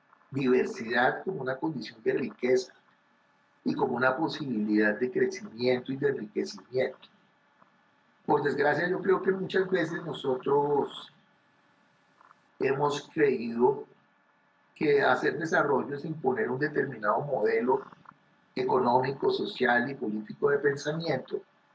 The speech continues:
y hace que nuestro país sea muy, muy excluyente en general. Desarrollo tiene que ver con inclusión y con,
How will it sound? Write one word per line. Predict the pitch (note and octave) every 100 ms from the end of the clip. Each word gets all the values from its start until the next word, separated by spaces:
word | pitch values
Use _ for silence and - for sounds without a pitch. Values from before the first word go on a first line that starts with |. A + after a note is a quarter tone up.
| _ _ _
y | - F3+ F#3
hace | F3 F#3+
que | F#3+
nuestro | F#3+ D3+ - -
país | A2+ G#2+
sea | C#3+ C#3
muy, | D3 C#3+ C#3 C#3 C#3 - _ _ _ _ _ _ _ -
muy | C3
excluyente | - - C3 G#2+ B2+ C#3 - D3
en | C3+ - A2+
general. | - F#2+ A2 G#2+ - - _ _ _ _ _ _ _ _ _
Desarrollo | D3 C#3+ C#3 D3+ E3 E3
tiene | F3 E3
que | F#3
ver | F3 E3
con | - F3
inclusión | D#3 - G#3 - B2+ B2+
y | C#3
con, | D3 C3+